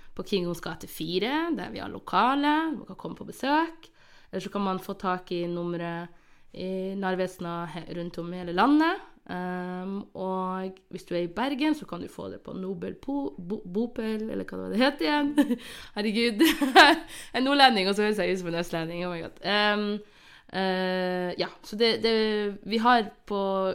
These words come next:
Instagram så har vi to historier lagret, der man kan gå inn og se hvor kon-,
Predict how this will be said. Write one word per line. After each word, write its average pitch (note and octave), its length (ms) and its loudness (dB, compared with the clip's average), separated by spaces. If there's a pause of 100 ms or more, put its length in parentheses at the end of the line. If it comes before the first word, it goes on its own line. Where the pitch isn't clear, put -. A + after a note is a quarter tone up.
Instagram F#3 480 -2
så F#3+ 140 -6
har F3+ 260 -2
vi F#3+ 160 -2 (240)
to F#3+ 280 -4
historier F3+ 880 -4
lagret, F#3+ 640 0 (220)
der E3 100 -2
man E3+ 100 -6
kan F3 120 -8
gå F3+ 160 -2
inn F3+ 120 -6
og E3+ 80 -12
se D#3+ 220 -4 (500)
hvor E3 240 -4 (800)
kon-, E3+ 240 -8